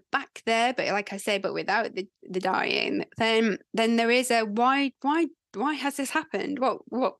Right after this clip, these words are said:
was the reason for this? What is some, somebody trying to tell me something? Do I have to change my path?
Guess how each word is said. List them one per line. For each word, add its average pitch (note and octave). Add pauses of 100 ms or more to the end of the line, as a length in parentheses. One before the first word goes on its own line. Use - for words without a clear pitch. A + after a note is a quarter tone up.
was A#3
the A3+
reason A3+
for F#3
this? F3+
What A3+ (240)
is -
some, A3+ (580)
somebody G#3+
trying A3+
to -
tell G#3+
me A3
something? A#3
Do A3+
I G3+
have G#3+
to -
change A3+
my A3
path? A#3+